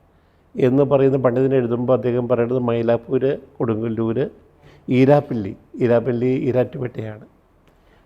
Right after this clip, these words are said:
അതിനുശേഷം കോതമംഗലം, പിന്നീട്, ഏഹ്, അദ്ദേഹം പറയുന്നതിനകത്ത് വരുന്ന നിരണം, ഏഹ്, പിന്നെ പരക്കാർ, തിരുവിതാംകൂർ, അത്രയും സ്ഥലങ്ങളാണ് പറയുക.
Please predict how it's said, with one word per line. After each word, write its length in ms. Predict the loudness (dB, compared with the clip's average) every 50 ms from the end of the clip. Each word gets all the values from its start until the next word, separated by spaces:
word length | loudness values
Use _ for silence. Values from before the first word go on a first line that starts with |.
| _ -6
അതിനുശേഷം 920 | 0 2 4 4 4 2 2 2 2 2 2 2 0 -2 -2 -2 -6 -10 -12 -14
കോതമംഗലം, 840 | -6 0 2 2 2 2 0 0 -2 -2 -4 -4 -4 -6 -10 -14 -20 _ _ _ _ _ _ _ _ _ -6 -2
പിന്നീട്, 760 | -2 0 2 4 4 6 6 6 6 4 4 2 2 0 -4 -10 -16 -20 _ _ _ -2
ഏഹ്, 640 | 0 2 4 4 4 4 2 2 0 0 -2 -2 -4 -6 -10 -14 -18 _ _ _ _ _ _ -8
അദ്ദേഹം 320 | -2 0 2 2 2 2
പറയുന്നതിനകത്ത് 600 | 2 2 2 2 0 0 0 2 2 0 0 -2
വരുന്ന 240 | -2 -2 -2 0 2 2
നിരണം, 240 | 2 2 0 -2 -4 -8 -14 -20 _ _ _ _ _ _ _ _ _ _ _ _ -10
ഏഹ്, 420 | -6 -4 -2 0 0 -2 -2 -4 -6 -6 -4
പിന്നെ 180 | -4 -4 -4
പരക്കാർ, 600 | -4 -2 -2 -2 -2 -2 -4 -4 -4 -4 -4 -4 -6 -14 -20 _ _ _ _ _ _ _ _ _ -4
തിരുവിതാംകൂർ, 580 | 0 4 4 6 6 6 4 2 -2 -2 -4 -4 -6 -10 -14 _ _ _ _ -10
അത്രയും 280 | -6 -2 0 0 0
സ്ഥലങ്ങളാണ് 440 | -2 -2 -4 -4 -2 -2 -4 -4 -2
പറയുക. 340 | -2 -2 -2 -2 -4 -8